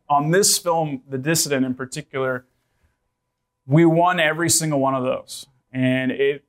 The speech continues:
just required a lot of attention to detail and work and maintaining relationships. And the goal is ultimately a series of assets, right? Scenes, um, uh,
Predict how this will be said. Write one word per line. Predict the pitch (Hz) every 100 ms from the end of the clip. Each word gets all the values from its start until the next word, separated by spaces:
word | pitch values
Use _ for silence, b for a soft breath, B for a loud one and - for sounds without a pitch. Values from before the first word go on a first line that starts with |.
| _
just | - 175
required | 180 - 156 156 156
a | 135
lot | 131 135 139 135 135 - _
of | 131 127 127 123 -
attention | - 139 135 139
to | 127
detail | 127 139 143 147 143 135 131 131
and | 127 123 123
work | 151 151 147 _ -
and | 127
maintaining | 127 123 120 131 127
relationships. | 127 127 135 127 131 127 131 127 -
And | 131 127 127 _ _ _ _ _ _ _
the | 160
goal | 147 196 220 214
is | 185 156
ultimately | - 160 160 165 160 147 135 135 _ -
a |
series | 127 - 160 156 143
of | 139 -
assets, | 127 123 - - 123 - - - _ -
right? | 131 135 _
Scenes, | - - 190 185 185 180 165 - _ _ _ _ _ _ _ _ _ _
um, | 131 131 131 131 127 - _ _ _ _ _ -
uh, | 127 123 123 123 117